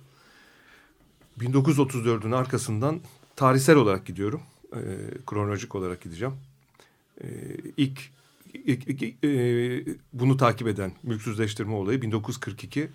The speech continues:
varlık vergisi. On bir Kasım bin dokuz yüz kırk ikide Millet Meclisi'nde varlık vergisi kabul edildi. Hepiniz biliyorsunuz. Ve o da ayrı bir mülksüzleştirme. İzmir ve İstanbul'daki,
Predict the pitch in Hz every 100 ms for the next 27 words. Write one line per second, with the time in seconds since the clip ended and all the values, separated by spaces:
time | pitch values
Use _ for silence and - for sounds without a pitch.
0 | - 107 104 107 104 107 - - _ -
1 | - _ _ - 127 104 92 - 104 107
2 | 117 110 107 - 127 110 95 87 131 -
3 | - - _ _ _ _ _ _ - -
4 | - - - 113 123 117 101 90 120 113
5 | 120 107 107 87 92 - - 98 104 95
6 | 92 90 135 135 _ _ _ - - -
7 | 139 113 101 104 95 87 - 107 - -
8 | _ _ _ _ _ _ _ _ - _
9 | _ - 113 123 - - - 139 139 120
10 | 127 120 110 - - - - 135 107 107
11 | 95 95 - 90 98 123 135 120 110 98
12 | 104 104 - 113 107 95 101 - 135